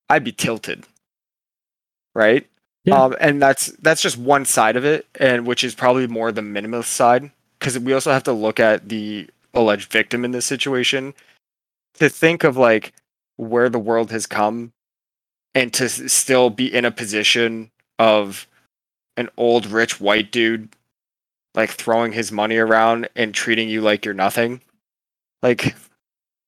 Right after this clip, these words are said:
Speaker 2: But that's,
Speaker 1: it's
Speaker 2: that's,
Speaker 1: disgusting, man.
Speaker 2: that's what come-, like, that's, I think, the whole problem with power dynamic in situations like this is that we don't know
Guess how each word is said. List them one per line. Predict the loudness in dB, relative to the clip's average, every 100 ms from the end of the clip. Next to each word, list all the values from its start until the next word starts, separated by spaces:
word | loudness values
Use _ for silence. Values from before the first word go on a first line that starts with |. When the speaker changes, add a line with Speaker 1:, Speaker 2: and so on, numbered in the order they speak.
| _ _ _ _ _
Speaker 2:
But | 0
that's, | 4 4 2 -4
Speaker 1:
it's | 0
Speaker 2:
that's, | 2
Speaker 1:
disgusting, | 4 2 0 -2
man. | -6 -12 -12 -6
Speaker 2:
that's | 0 2 2
what | 0
come-, | 2 2
like, | 2 2
that's, | 4 2 2
I | 0
think, | 2 2
the | 2
whole | 2 2 2
problem | -2 0 2 4 2
with | 0 -2
power | 0 0
dynamic | 2 2 2 2 0 0
in | -2
situations | -2 0 0 2 2
like | 0
this | 0 0
is | 0
that | 0 0 -2 -8 -20 -20 -20 -20 -20 -20 -20 -20 -20 -20 -20 -20 -20 -20 -20 -12 -10 -4 4
we | 6
don't | 6 6
know | 4 6 6 4